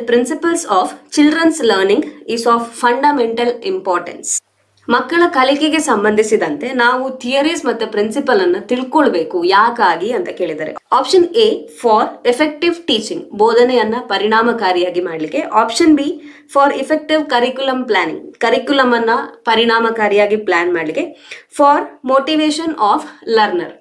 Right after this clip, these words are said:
ಯಾರು ಕಲಿತಾ ಇದ್ದಾರೆ ಅವರನ್ನ motivate ಮಾಡ್ಲಿಕ್ಕೆ.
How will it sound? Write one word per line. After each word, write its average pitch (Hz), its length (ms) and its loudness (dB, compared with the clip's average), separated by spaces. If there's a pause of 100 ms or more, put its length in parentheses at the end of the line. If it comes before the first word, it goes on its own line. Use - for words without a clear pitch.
(140)
ಯಾರು 214 460 2
ಕಲಿತಾ 254 420 0
ಇದ್ದಾರೆ 175 380 -4
ಅವರನ್ನ 220 640 0
motivate 262 640 0
ಮಾಡ್ಲಿಕ್ಕೆ. 165 380 -4